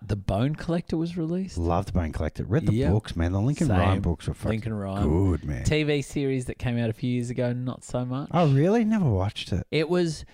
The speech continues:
Speaker 1: they did the whole book of The Bone Collector across a whole season of, like, fourteen episodes or
Speaker 2: Oh,
Speaker 1: something.
Speaker 2: wow.
Speaker 1: And
Speaker 2: That would have been hard.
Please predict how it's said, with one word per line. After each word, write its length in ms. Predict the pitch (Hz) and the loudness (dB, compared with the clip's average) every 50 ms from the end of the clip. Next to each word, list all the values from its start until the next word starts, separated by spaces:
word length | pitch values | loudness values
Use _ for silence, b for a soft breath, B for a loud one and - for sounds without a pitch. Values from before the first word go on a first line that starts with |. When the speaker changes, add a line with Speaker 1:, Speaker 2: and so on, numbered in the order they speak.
| b b | b b
Speaker 1:
they 180 | _ 139 135 135 | _ 0 0 0
did 340 | 135 135 139 143 139 135 127 | 0 0 0 0 -2 -2 -4
the 100 | 135 110 | -6 -6
whole 640 | - - - 143 135 139 139 139 139 143 139 123 | -6 -4 -2 0 0 2 2 2 2 2 0 0
book 440 | 110 107 - - 117 120 - - - - | -2 -4 -4 -2 -2 -2 -2 -6 -8 -4
of 180 | - 110 104 113 | -4 -4 -2 -2
The 80 | 117 | -2
Bone 260 | 104 107 107 107 107 - | -2 0 0 -2 -2 -4
Collector 460 | - - 113 104 - - - 104 104 | -4 -4 -4 -4 -4 -4 -4 -4 -4
across 400 | 101 - - 123 107 - - - | -6 -4 -4 -4 -4 -4 -6 -8
a 40 | 101 | -8
whole 260 | - - 110 101 92 | -4 -4 -4 -4 -4
season 560 | - - - 107 107 120 127 156 185 214 180 | -8 -10 -8 -6 -6 -6 -6 -8 -8 -8 -6
of, 240 | 135 104 104 117 110 | -8 -8 -8 -6 -6
like, 380 | 98 95 101 98 - - - _ - - _ _ | -6 -4 -6 -8 -10 -18 -20 _ -20 -20 _ _
fourteen 480 | - 117 104 98 - - 107 98 92 | -6 -6 -6 -6 -6 -8 -8 -8 -6
episodes 520 | 90 92 - - - - 104 98 98 98 - | -10 -10 -12 -14 -12 -10 -8 -8 -4 0 0
or 60 | 214 | 0
Speaker 2:
Oh, 40 | 175 | 0
Speaker 1:
something. 160 | 117 90 - 90 107 | 2 0 0 0 2
Speaker 2:
wow. 580 | 147 190 233 277 285 285 294 240 120 87 76 - - - - | 2 0 0 0 0 -2 -2 0 0 -2 -2 -4 -10 -10 -6
Speaker 1:
And 240 | - 127 120 120 226 | -4 -2 0 2 2
Speaker 2:
That 40 | 370 | 4
would 120 | 415 392 | 4 2
have 60 | 208 | 2
been 180 | - 104 87 78 | 0 -2 -2 -2
hard. 520 | - 90 82 - - - 127 - 381 - | -4 -6 -6 -6 -2 -2 0 0 -2 -4